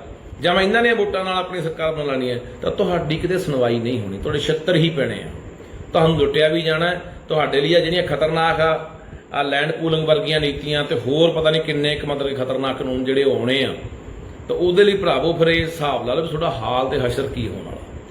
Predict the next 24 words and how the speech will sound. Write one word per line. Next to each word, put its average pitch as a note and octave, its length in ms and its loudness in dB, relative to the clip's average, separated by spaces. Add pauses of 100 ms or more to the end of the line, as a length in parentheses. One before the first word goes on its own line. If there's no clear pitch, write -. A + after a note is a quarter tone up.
(420)
ਸੋ E3 120 0
ਇਸ, - 180 2
ਇਹਨਾਂ F#3+ 280 4
ਗੱਲਾਂ C#3 340 0 (220)
ਵੱਲ C3+ 220 -2
ਅਸੀਂ C3+ 180 -4 (140)
ਖਾਸ B2+ 320 0 (200)
ਤੌਰ C3 220 0
'ਤੇ B2 220 -6
ਗੌਰ A2 320 -2
ਕਰਕੇ - 340 -4
ਤਵੱਜੋ A#2+ 440 -4
ਦੇਈਏ। B2+ 360 0 (440)
ਸਾਂਝਾ F#3 340 2
ਕਰਕੇ D#3+ 340 0
ਇਸ C3 120 -4
ਗੱਲ B2+ 180 -2
ਨੂੰ C3+ 140 -2
ਮੇਰੀ B2+ 140 0
ਨੂੰ B2+ 120 -4
ਘਰ C#3 140 -4
ਘਰ A#2+ 200 -4
ਪਹੁੰਚਾ A2 340 0
ਦਿਓ D#3 300 4